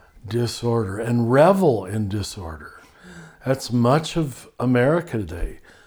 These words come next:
certainly the youth culture. As much as I praise the millennials,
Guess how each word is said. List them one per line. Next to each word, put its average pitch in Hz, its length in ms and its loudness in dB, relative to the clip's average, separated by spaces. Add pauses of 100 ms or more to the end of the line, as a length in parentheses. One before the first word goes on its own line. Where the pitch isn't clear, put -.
certainly 135 400 2
the 120 120 2
youth 131 320 2
culture. 90 540 -12 (1000)
As 104 140 -4
much 120 240 2
as 110 140 -2
I 113 140 6
praise 123 600 4
the 110 80 0
millennials, 110 920 2